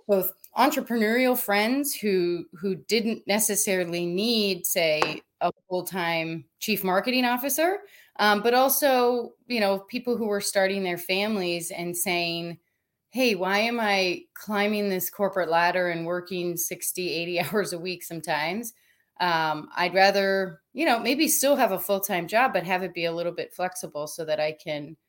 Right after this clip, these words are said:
manage everything that's going on in my life." And,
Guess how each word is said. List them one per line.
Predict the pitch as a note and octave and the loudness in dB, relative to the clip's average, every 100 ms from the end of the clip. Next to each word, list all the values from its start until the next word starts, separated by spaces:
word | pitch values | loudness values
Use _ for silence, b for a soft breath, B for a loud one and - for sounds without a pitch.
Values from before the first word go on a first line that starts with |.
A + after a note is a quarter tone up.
| _ _ _ | _ _ _
manage | F#3 F3+ F3 E3+ - | 0 2 0 -2 -4
everything | F#3 A3+ F#3+ D#3 D3+ | -4 -2 -4 -4 -6
that's | D3 - | -8 -10
going | E3+ D#3 D3 | -8 -8 -6
on | C#3+ | -8
in | C#3+ | -6
my | C3+ | -6
life." | C#3 D3+ G#3+ - | -2 -2 -4 -6
And, | D#3+ D3 | -6 -6